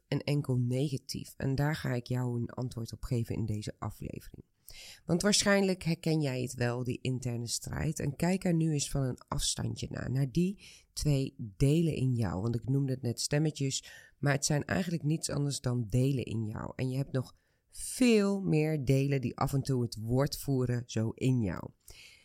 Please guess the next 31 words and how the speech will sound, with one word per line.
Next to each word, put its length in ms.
Dat 140
maakt 220
jou 120
namelijk 280
ook 100
niet 300
anders 360
dan 160
anders, 360
want 180
geloof 420
me, 60
ik 100
zei 200
het 100
net 220
al, 240
iedereen 500
struggelt 640
zo 140
nu 220
en 160
dan 300
of 200
heel 200
vaak 520
met 180
die 120
interne 460
strijd. 540
Maar 180